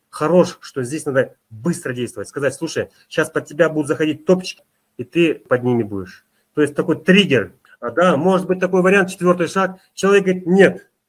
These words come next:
нет, не хочу, там, не понял, не интересно». Не трогайте его, такое тоже может быть, это норм. Но позже он зайдет,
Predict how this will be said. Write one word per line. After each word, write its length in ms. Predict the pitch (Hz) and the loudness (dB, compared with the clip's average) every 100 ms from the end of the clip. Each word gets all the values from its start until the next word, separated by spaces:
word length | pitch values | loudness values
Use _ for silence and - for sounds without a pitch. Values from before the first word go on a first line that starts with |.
| _ | _
нет, 320 | 113 175 180 - _ | -2 0 0 -4 _
не 220 | 120 117 135 | -14 -10 -8
хочу, 360 | 156 - 180 | -8 -6 -6
там, 200 | 175 120 | -4 -6
не 100 | 135 | -6
понял, 400 | 139 185 175 139 | -2 0 2 0
не 180 | 123 143 | -2 -2
интересно». 560 | 147 165 175 180 117 - _ _ - | -4 -4 -4 -4 -8 -10 _ _ -6
Не 100 | 156 | 2
трогайте 400 | 208 196 175 156 | 4 4 2 -2
его, 140 | 123 | -4
такое 260 | 147 180 180 | -2 0 2
тоже 240 | 180 170 | 2 2
может 260 | 170 170 160 | 4 2 2
быть, 160 | 180 | -4
это 100 | 180 160 | 0 4
норм. 440 | 180 151 107 - _ _ _ _ _ - | 6 6 2 -8 _ _ _ _ _ -6
Но 140 | 147 | -6
позже 360 | 147 196 165 165 | 0 0 2 2
он 140 | 147 | 2
зайдет, 460 | 156 147 147 - | 0 0 -2 -4